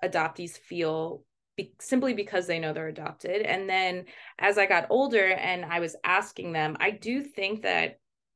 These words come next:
as adopted parents, once your child is old enough, and we don't have to put an, a, a, an age on it, you know, like, really coherent enough to recognize that, like, they, who they are,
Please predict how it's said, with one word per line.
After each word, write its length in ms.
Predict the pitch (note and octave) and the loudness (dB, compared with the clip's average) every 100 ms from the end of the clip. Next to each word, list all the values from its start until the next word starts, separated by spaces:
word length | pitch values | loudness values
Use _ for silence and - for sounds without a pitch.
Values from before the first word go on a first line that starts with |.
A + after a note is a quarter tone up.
| _ _ _ - | _ _ _ 2
as 280 | F#3+ F#3 | 2 2
adopted 500 | D3+ F3 E3 E3 E3+ | 0 -2 -2 -4 -10
parents, 720 | - D#3 D#3+ E3+ G#3+ A3 - - _ - _ _ _ _ - | -8 -6 -4 -4 -4 -4 -8 -14 _ -20 _ _ _ _ 0
once 300 | G#3 A#3 B3 | 4 4 2
your 120 | D4 | -2
child 600 | C#4+ - F#3 F3+ F#3+ G3 - | -2 0 2 4 4 2 0
is 540 | E3+ E3+ E3+ - - - _ _ _ | -2 -2 -2 -10 -16 -18 _ _ _
old 220 | F3+ F3+ | 2 4
enough, 500 | G3 G#3 A#3 A#3 - - | 2 0 0 -4 -14 -8
and 240 | F3+ F3+ - _ _ - _ | -6 -6 -14 _ _ -20 _
we 160 | G#3 A3 | -4 2
don't 100 | B3 | 2
have 100 | B3 | 2
to 100 | A3 | 0
put 140 | G#3 | 0
an, 160 | F#3 F#3+ - | -4 -6 -8
a, 160 | F3+ - | -8 -6
a, 320 | - E3+ - - | -8 -8 -8 -8
an 140 | E3+ | -6
age 340 | D#3+ E3+ E3+ - | -2 -2 -4 -8
on 240 | F3 E3 | -6 -4
it, 300 | F#3+ G#3+ A3 | -2 -2 -2
you 80 | G3+ | -4
know, 260 | F3 F3 F#3+ | -2 -2 0
like, 260 | E3+ D#3 - _ | -2 -2 -10 _
really 400 | G3 A#3+ A#3+ A3+ - | 0 2 2 0 -4
coherent 560 | A3 G3 F#3 E3+ E3+ | 0 2 2 2 0
enough 320 | E3+ E3 E3 | -2 -4 -6
to 140 | - F3 | -6 0
recognize 800 | E3+ D#3+ F3+ F3+ F3 F3 F3+ - | 0 0 -4 -4 -2 -2 -4 -6
that, 200 | D#3+ - | -8 -8
like, 240 | - D#3 D3+ _ _ _ _ _ _ _ _ | -8 -6 -6 _ _ _ _ _ _ _ _
they, 520 | - F3 E3+ E3+ E3+ D#3+ | 2 4 6 4 2 -2
who 120 | G3 | 0
they 180 | F3+ E3+ | 2 4
are, 420 | D#3 D#3+ G#3 C4 | 2 2 0 -4